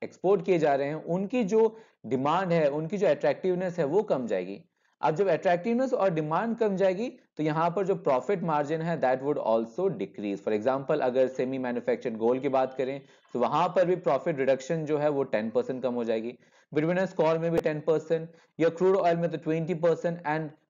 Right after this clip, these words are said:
फ्लैट रोल स्टील प्रोडक्ट्स में तो फ़ोर्टी, माइनस फ़ोर्टी परसेंट तक चेंजेस हो सकते हैं। So this is showing how a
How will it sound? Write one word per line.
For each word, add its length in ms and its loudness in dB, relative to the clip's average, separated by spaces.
फ्लैट 220 2
रोल 200 2
स्टील 280 -4
प्रोडक्ट्स 340 2
में 100 -6
तो 80 -4
फ़ोर्टी, 540 -2
माइनस 340 -4
फ़ोर्टी 340 -2
परसेंट 500 -2
तक 240 0
चेंजेस 480 -4
हो 120 -2
सकते 320 -4
हैं। 200 -6
So 100 -8
this 200 -2
is 140 -6
showing 320 -2
how 340 2
a 80 2